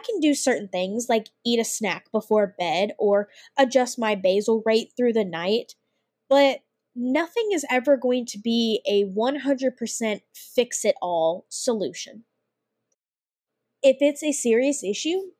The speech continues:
try sleeping in separate rooms. Now, I know this is not ideal,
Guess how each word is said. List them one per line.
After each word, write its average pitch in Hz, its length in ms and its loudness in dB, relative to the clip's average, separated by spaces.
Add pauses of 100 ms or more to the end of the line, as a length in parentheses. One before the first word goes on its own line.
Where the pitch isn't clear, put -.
(160)
try 349 300 0
sleeping 359 500 -2
in 254 120 -2
separate 240 440 -4
rooms. - 460 -10 (380)
Now, 302 360 -2
I 302 140 -2
know 359 240 0
this 403 220 0
is 262 120 -2
not 247 300 0
ideal, 226 800 0